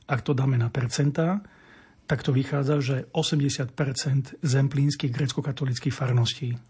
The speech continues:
bolo slovenských hovoriacich, dvanásť percent maďarsky a osem percent rusínsky hovoriacich. To je Zemplín. Zemplín tu krásne vyskakuje ako dominantne slovenská jazyková oblasť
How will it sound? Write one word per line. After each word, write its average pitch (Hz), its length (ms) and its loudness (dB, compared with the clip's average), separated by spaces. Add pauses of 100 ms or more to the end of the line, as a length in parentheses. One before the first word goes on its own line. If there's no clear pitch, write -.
bolo 127 240 2
slovenských 120 560 2
hovoriacich, 139 640 2 (1400)
dvanásť 135 480 4
percent 135 400 -2
maďarsky 127 800 0 (520)
a - 160 -4
osem 151 320 2
percent 131 560 -2 (160)
rusínsky 135 560 2
hovoriacich. 113 560 -2 (1040)
To - 80 2
je 151 80 6
Zemplín. 127 560 0 (640)
Zemplín 175 400 4
tu 151 160 -2
krásne 135 400 -4
vyskakuje 127 560 -2
ako 123 160 -4
dominantne 127 640 2
slovenská 135 560 -2
jazyková 117 480 -2
oblasť 151 480 0